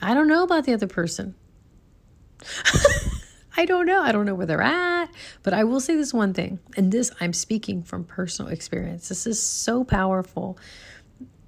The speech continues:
And what I'm about to say, I don't know if I would have really, like, I had to live this to really be able to speak this with just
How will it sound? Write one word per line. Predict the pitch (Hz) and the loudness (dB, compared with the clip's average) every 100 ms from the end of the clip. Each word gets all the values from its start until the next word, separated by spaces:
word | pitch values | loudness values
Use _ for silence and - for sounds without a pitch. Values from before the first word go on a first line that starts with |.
| - - - | -20 -20 -6
And | 190 | -2
what | 185 | 2
I'm | 247 320 | 2 4
about | 254 226 | 4 2
to | 214 | 0
say, | 196 190 175 165 170 - - | -2 0 0 0 -4 -10 -6
I | 185 | -2
don't | 208 202 | -2 -2
know | 190 190 185 | -2 -2 -2
if | 180 | -4
I | 185 | -6
would | 170 185 185 | -4 -4 -4
have | 175 | -4
really, | 185 180 175 175 170 - _ _ _ - | -4 -2 -4 -6 -10 -20 _ _ _ -8
like, | 202 190 | -4 -2
I | |
had | 175 202 214 | -2 -2 -2
to | 208 | -2
live | 185 180 190 202 | -2 0 0 -2
this | 220 220 - | -2 -4 -6
to | - | -6
really | 185 190 185 | -2 -2 -2
be | 180 | -2
able | 180 180 | -4 -4
to | 165 | -8
speak | - - 180 | -6 -6 -6
this | - 175 - | -6 -8 -8
with | 196 175 - - _ _ _ _ _ | -8 -10 -12 -20 _ _ _ _ _
just | - 175 - | -4 -2 -2